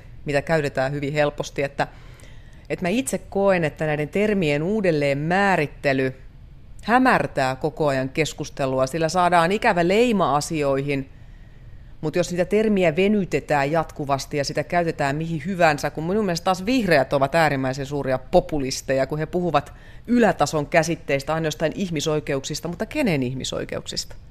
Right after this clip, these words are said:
Siis ihmisoikeudethan on aina sidottu valtioon. Kenen ihmisoikeuksista? Et,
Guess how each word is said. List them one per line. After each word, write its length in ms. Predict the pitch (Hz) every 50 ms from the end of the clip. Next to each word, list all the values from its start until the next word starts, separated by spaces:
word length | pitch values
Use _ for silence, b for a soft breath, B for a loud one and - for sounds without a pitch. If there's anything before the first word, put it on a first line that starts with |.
| - - - - - - - - b b b b
Siis 120 | 185 180 -
ihmisoikeudethan 720 | 277 330 330 269 208 - 214 226 208 202 160 147 - 185
on 60 | 170 196
aina 140 | 214 185
sidottu 400 | 156 - 202 175 147 - - 180 190 254
valtioon. 580 | 285 208 156 131 117 - - - - - 165 - - - - - b b b b b
Kenen 340 | - 359 349 269 208 165 151
ihmisoikeuksista? 880 | 135 135 139 - - - - 85 - - - - - - - - - - B B B B B B B B B B B
Et, 100 | 190